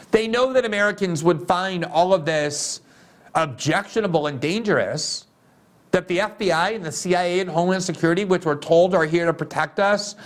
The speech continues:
from foreign threats, instead are directly involved in our politics by deciding what we as American citizens, which viewpoints we can and can't hear, or who will and will be not be permitted to have a platform online.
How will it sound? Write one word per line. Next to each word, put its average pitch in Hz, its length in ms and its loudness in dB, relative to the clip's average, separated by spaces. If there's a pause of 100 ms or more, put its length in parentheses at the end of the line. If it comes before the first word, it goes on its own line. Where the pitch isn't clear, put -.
(140)
from 175 220 -2
foreign 190 360 4
threats, 185 380 2
instead 170 540 -2
are 185 100 0
directly 165 600 0
involved 165 400 0
in 165 60 0
our 156 100 0
politics 170 840 0 (640)
by 165 200 0 (220)
deciding 190 600 -2 (100)
what 151 200 2
we 175 180 2
as 175 100 0
American 180 400 0
citizens, 180 480 0
which 180 180 4
viewpoints 185 540 -2
we 170 100 0
can 165 320 -6
and 185 140 -6
can't 175 260 -6
hear, 175 480 0 (840)
or 175 200 8
who 196 160 0
will 196 280 2
and 202 100 -2
will 190 140 2
be 180 120 -2
not 180 280 -2
be 175 60 -6
permitted 165 420 0
to 175 40 -4
have 165 200 0
a 160 40 -10
platform 165 520 0
online. 160 680 0